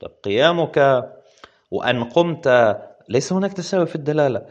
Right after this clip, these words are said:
لأنه معنى المضي الموجود في أن قمت اختفى، معنى المضي في، الموجود في أن تقوم اختفى، وهذا ليس خاصا بالأمر، إذن هذا موجود في الماضي وموجود في المضارع.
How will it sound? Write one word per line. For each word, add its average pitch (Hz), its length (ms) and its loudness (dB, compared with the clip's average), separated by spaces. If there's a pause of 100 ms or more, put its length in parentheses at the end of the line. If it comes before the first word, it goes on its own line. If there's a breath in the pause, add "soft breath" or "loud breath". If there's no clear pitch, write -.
(140 loud breath)
لأنه 113 180 -4
معنى 208 340 4
المضي 165 520 0
الموجود 135 460 -4
في 120 180 -2
أن 117 100 -6
قمت 113 300 -4
اختفى، 127 520 -2 (400 loud breath)
معنى 214 320 2
المضي 196 440 2
في، 113 200 -8
الموجود 135 460 -4
في 135 120 -6
أن 143 240 0
تقوم 123 420 0
اختفى، 147 460 0 (300 soft breath)
وهذا 160 280 4
ليس 247 200 2
خاصا 247 360 -2
بالأمر، 220 460 -2
إذن 131 260 -4
هذا 107 240 0
موجود 123 320 -2
في - 60 -8
الماضي 104 280 -4
وموجود 151 280 -2
في 170 80 -6
المضارع. 147 480 0